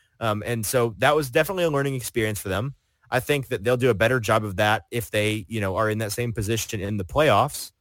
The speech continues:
But it's, it's easier said than done, right, to maintain a lead, um, especially when you're trying to juggle something like Week eighteen, where you're trying not to put too much stuff out there, trying to get everybody in and out, healthy in one piece, be vanilla about it.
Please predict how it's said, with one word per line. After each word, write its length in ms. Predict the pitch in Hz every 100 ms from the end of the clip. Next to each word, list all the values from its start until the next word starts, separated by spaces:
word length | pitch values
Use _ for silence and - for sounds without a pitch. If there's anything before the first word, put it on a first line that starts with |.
| _ _ _ -
But 240 | 160 -
it's, 340 | 151 143 - -
it's 160 | 160 196
easier 200 | 214 240
said 160 | 220
than 140 | 185 156
done, 320 | 196 123 -
right, 240 | 101 147 139
to 80 |
maintain 440 | 147 139 117 151 165
a 40 |
lead, 440 | 156 131 117 123 113 _ _ -
um, 120 | 131
especially 380 | 131 - 185 175
when 80 | 165
you're 100 | 147
trying 220 | 147 139
to 40 | 117
juggle 320 | 123 117 117
something 360 | 123 120 117
like 160 | 117 113
Week 160 | 117 123
eighteen, 340 | 101 - 131
where 60 | 104
you're 100 | 92
trying 220 | - 113
not 120 | 135
to 40 | -
put 160 | 143
too 120 | 110
much 180 | 135 127
stuff 260 | - 131 123
out 240 | 117 117
there, 300 | 117 110 107 - _ _
trying 300 | - 113 120
to 80 | 120
get 180 | 104 120
everybody 540 | 120 117 110 110 110
in 140 | 117 120
and 100 | 117
out, 320 | 110 110 -
healthy 400 | 107 110 113 104
in 120 | 101
one 180 | 107 107
piece, 400 | - 107 98 -
be 140 | 110
vanilla 400 | 98 101 101 95
about 260 | 90 92 92
it. 160 | 95